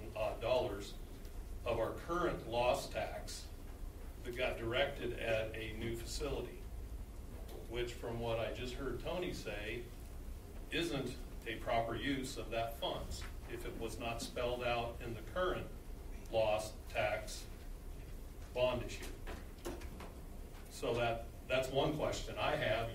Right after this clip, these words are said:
You've already spent or earmarked nine hundred eighty-five thousand dollars towards a project that is the elephant in the room because you have rotated a rec complex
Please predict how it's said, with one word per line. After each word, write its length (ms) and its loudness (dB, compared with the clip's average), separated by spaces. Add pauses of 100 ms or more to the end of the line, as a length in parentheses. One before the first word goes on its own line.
You've 120 -2
already 340 4
spent 400 0 (400)
or 200 2 (220)
earmarked 500 0 (280)
nine 200 2
hundred 260 0
eighty-five 460 2
thousand 340 2
dollars 560 2 (120)
towards 220 0
a 60 -4
project 640 2
that 140 -4 (1300)
is 160 0
the 100 0
elephant 480 4
in 140 -2
the 100 -6
room 300 2
because 480 0 (1300)
you 220 2
have 280 6 (580)
rotated 720 2 (600)
a 200 0 (200)
rec 280 2
complex 640 0